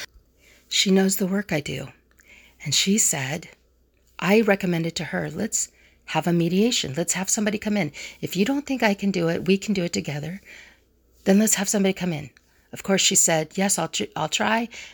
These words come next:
And I haven't heard from her for, I don't know, three months. So there it is. Look at all the conflict that's happening.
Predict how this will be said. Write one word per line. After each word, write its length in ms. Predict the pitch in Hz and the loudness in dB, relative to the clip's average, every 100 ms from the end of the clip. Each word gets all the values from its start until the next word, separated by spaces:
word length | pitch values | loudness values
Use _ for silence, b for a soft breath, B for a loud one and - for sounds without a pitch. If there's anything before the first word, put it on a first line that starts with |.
| B _ | B _
And 100 | 175 | 2
I 40 | 160 | 4
haven't 260 | 170 165 | 2 0
heard 240 | 135 156 - | -2 -6 -4
from 180 | 160 | -6
her 180 | 135 147 | -4 -4
for, 360 | 135 - - - - | -4 -6 -8 -10 -8
I 100 | - | 2
don't 140 | 139 143 | 2 2
know, 120 | 139 | -2
three 260 | - - 147 | -6 -4 -4
months. 360 | 139 - - - _ _ _ _ _ _ _ _ _ _ B B B B B B _ _ - | -6 -6 -10 -10 _ _ _ _ _ _ _ _ _ _ B B B B B B _ _ -4
So 520 | - 240 190 160 180 _ _ _ _ _ _ | 2 4 4 2 -2 _ _ _ _ _ _
there 220 | 156 156 | 2 4
it 80 | 175 | 4
is. 380 | 196 143 - b b b | 4 2 -2 b b b
Look 320 | 185 170 233 | -2 0 0
at 140 | 240 - | -2 -4
all 360 | - - 202 208 | -8 -4 -4 -4
the 140 | 220 | -6
conflict 500 | 214 - 160 - - | -6 -4 -4 -4 -8
that's 160 | - - | -8 -6
happening. 500 | 156 143 151 151 147 | -4 -4 -6 -10 -14